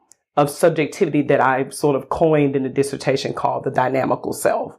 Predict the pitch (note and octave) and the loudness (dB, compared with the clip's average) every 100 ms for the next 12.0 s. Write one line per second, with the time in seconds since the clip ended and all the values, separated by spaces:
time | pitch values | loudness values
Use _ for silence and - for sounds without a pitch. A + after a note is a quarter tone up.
0 | _ E3 D#3+ A#3+ C4 - G3 G3 F3 D#3+ | _ -2 2 2 0 0 0 0 0 0
1 | D#3 D3+ E3+ F#3+ F#3+ F#3 F#3 F3+ D#3 C3+ | 2 2 2 2 2 2 2 2 2 0
2 | D3+ C#3+ C3 C3 C3+ - C3+ C3+ C3+ - | 0 -2 -2 -2 0 2 2 0 -4 -14
3 | - D#3+ F3 E3+ E3 F#3 E3 E3+ E3 D3+ | -4 2 4 2 0 -2 0 0 -2 -2
4 | D#3 D#3+ - D#3+ D#3 D3 C#3+ D3+ C#3 C#3 | -4 -6 0 0 0 -4 -2 -2 2 0
5 | C3+ C#3 C#3 D#3+ D3+ D3+ D3 - D3 C#3+ | 0 -2 -4 -4 -2 -2 -4 -2 0 0
6 | C#3+ D3+ C#3+ C#3 - B2+ B2+ - D3+ D3 | -2 -2 -2 -2 -6 -8 -8 -4 0 0
7 | C#3+ D3 D3+ _ _ D3+ D#3+ D#3 D3+ D3+ | -2 -4 -12 _ _ 2 2 2 2 0
8 | - - _ D3+ D3 D3 D#3 D3 D3+ - | -8 -16 _ -6 2 4 4 0 -4 -2
9 | D#3 - - - - - F3+ F3+ F#3 E3 | -2 0 -2 -2 -2 -4 -4 -6 -6 -6
10 | - F3 E3 D#3+ D3+ - - F3+ F3+ F#3 | 0 0 2 0 -2 -4 -4 0 0 2
11 | F#3 F3 D#3 D3+ D3 D3 - - - | 2 2 2 2 2 2 0 -2 -6